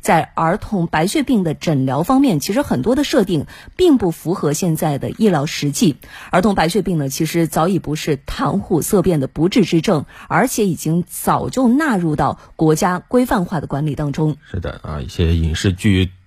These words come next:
Speaker 2: 做的团队啊，麻烦多，多学习学习相关的知识啊。呃，咱们的专家说了，像剧中白血病小孩何何，如果生活在现实中的话，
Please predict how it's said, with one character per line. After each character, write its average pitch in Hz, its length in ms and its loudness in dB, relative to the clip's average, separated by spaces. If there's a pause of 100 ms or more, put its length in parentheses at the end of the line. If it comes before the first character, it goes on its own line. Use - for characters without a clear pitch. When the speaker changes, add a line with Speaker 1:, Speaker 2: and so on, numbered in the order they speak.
(140)
Speaker 2:
做 101 240 2
的 85 140 -2
团 90 400 0
队 170 160 4
啊， 67 260 -8
麻 80 200 -12
烦 78 280 -8
多， 95 260 0 (720)
多 110 120 4
学 - 380 2
习 117 120 0
学 90 200 -2
习 90 140 -6
相 98 200 -2
关 95 140 0
的 87 100 0
知 156 260 2
识 - 180 -4
啊。 - 280 -14 (380)
呃， 82 260 0
咱 98 160 0
们 107 100 4
的 101 160 2
专 127 200 2
家 123 160 2
说 143 200 0
了， - 220 -2
像 110 320 0
剧 147 180 0
中 147 320 -2
白 98 160 0
血 120 140 0
病 107 320 0
小 78 220 -4
孩 85 260 -2
何 160 360 0
何， 156 180 0 (400)
如 165 120 2
果 131 140 4
生 170 160 0
活 165 80 4
在 151 160 0
现 196 360 2
实 - 180 -6
中 92 160 -2
的 76 80 -4
话， - 260 -8